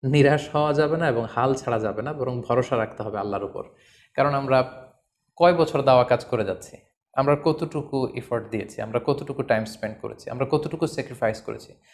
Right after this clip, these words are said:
আমরা যদি নূহ আলাইহিস সালামের জীবনের দিকে তাকাই, তাহলে দেখব যে তিনি টানা নয়শো পঞ্চাশ বছর টানা লাগাতার তিনি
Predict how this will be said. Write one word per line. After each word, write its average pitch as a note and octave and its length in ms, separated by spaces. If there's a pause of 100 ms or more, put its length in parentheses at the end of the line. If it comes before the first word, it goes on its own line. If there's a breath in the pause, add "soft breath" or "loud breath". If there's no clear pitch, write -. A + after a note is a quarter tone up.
(260 soft breath)
আমরা C3+ 160
যদি C3+ 180
নূহ C#3+ 200
আলাইহিস D#3 280
সালামের C#3+ 300
জীবনের C3+ 360
দিকে B2+ 200
তাকাই, C3+ 340
তাহলে C3 260
দেখব B2+ 320
যে C3 160
তিনি C3+ 320
টানা B2+ 680 (720)
নয়শো B2 560
পঞ্চাশ D#3 520 (100)
বছর C#3 400 (1120)
টানা D#3+ 300
লাগাতার C3 500
তিনি C#3 320